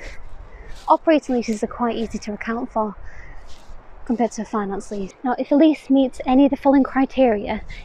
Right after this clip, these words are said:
it would be considered as a finance lease. So,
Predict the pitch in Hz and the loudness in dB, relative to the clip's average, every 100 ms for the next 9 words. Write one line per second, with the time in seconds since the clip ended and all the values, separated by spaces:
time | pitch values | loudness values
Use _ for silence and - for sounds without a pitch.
0 | - 254 220 233 240 208 214 - 220 214 | -4 -2 2 0 0 -4 -4 -2 0 0
1 | 214 202 220 - 220 214 208 - 202 180 | -2 -4 -6 -2 -2 -2 -4 -6 -10 -10
2 | - 208 208 | -8 -6 -4